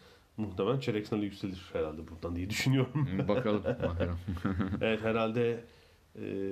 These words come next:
Speaker 1: Mayıs'ın değil mi? İlk haftasına kadar devam edecek.
Speaker 2: Evet.
Speaker 1: Dünya Snooker Şampiyonası. Sheffield'da tekrar atlatalım. Belki gelecek hafta işte çeyrek final aşamasında, sonraki aşamalarda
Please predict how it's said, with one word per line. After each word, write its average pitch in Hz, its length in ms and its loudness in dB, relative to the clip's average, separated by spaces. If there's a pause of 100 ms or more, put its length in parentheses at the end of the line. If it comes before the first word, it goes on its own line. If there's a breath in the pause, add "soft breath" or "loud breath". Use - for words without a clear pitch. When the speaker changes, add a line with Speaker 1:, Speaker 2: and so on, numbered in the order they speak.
(400)
Speaker 1:
Mayıs'ın 123 720 0 (280)
değil 160 120 2
mi? 131 160 0
İlk 117 200 -2
haftasına 117 380 -4
kadar 165 180 2
devam 117 260 2
edecek. - 260 -10 (360)
Speaker 2:
Evet. 95 160 0 (220)
Speaker 1:
Dünya 87 220 -2
Snooker 87 320 -10
Şampiyonası. 82 560 -8
Sheffield'da 90 440 -4
tekrar 98 280 -2
atlatalım. 95 500 -2 (640 loud breath)
Belki 95 440 0
gelecek 110 320 0
hafta - 440 0 (540)
işte - 180 -20
çeyrek 110 300 2
final 113 140 2
aşamasında, 104 520 0
sonraki 110 300 0
aşamalarda 110 580 0